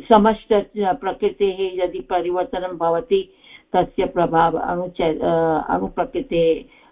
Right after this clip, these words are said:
अप-, अपि भवति इति सङ्घर्षं,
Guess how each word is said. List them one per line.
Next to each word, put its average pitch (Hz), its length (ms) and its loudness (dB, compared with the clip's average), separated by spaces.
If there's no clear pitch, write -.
अप-, - 420 -2
अपि 175 260 4
भवति 202 600 -4
इति 208 360 4
सङ्घर्षं, 208 720 2